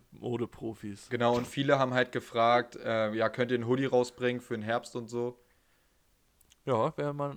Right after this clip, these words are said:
Speaker 1: nochmal eine Idee.
Speaker 2: Und ich glaube, da haben wir Bock drauf und deswegen werden wir das auch umsetzen und wie das dann alles aussieht und so weiter,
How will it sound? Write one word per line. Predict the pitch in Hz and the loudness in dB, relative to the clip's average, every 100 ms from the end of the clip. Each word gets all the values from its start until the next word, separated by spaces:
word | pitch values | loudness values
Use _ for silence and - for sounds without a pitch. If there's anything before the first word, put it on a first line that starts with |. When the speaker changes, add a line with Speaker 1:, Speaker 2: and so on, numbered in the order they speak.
| - | -10
Speaker 1:
nochmal | 147 143 | -8 -6
eine | 143 | -6
Idee. | 151 131 107 - | -8 -8 -8 -6
Speaker 2:
Und | - 123 120 - | 2 2 2 -6
ich | - | -6
glaube, | 117 113 123 135 147 | 2 4 4 2 0
da | 139 127 | 0 0
haben | 139 | -2
wir | 135 | -2
Bock | 135 139 | -2 -2
drauf | 123 117 131 | 0 2 2
und | 117 | -2
deswegen | 113 - 123 | -6 -6 -4
werden | 117 120 | -4 -4
wir | 120 | -2
das | 117 | -2
auch | 117 | -4
umsetzen | 117 127 120 120 113 | -8 -4 -4 -6 -12
und | 107 | -8
wie | |
das | 117 123 | -4 -2
dann | 117 | -4
alles | 113 117 - | -8 -8 -6
aussieht | 113 123 131 | -4 -4 -4
und | 117 | -8
so | 110 107 | -8 -6
weiter, | 110 110 113 107 | -4 -2 -2 -2